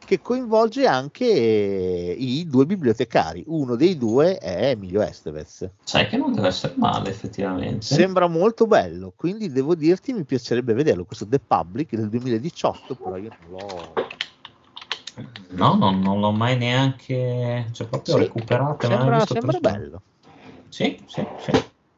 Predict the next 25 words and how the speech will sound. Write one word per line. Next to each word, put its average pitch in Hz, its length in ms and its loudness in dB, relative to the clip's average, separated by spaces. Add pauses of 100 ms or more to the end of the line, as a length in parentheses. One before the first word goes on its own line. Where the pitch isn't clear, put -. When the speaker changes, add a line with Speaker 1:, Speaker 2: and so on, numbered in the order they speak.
(260)
Speaker 1:
Va 214 160 6
bene, 160 280 4
ho 226 60 2
finito, 151 680 4
caro 131 260 4
Carfa. 139 480 2
Oh, 170 80 2
nel 147 180 -4
cast 208 240 -6
c'è - 80 -4
anche 127 180 -4
Alec 139 180 0
Baldwin 220 680 2
e 190 60 -6
c'è - 140 -4
anche 147 160 -6
Christian 139 300 -4
Slater, 110 480 -2 (240)
ribeccati 101 760 -2
dalla 95 200 -2
risacca, - 560 -8
quindi, - 200 -20
insomma. 98 200 -10
Speaker 2:
Vedi, 120 460 2
vedi? 113 520 0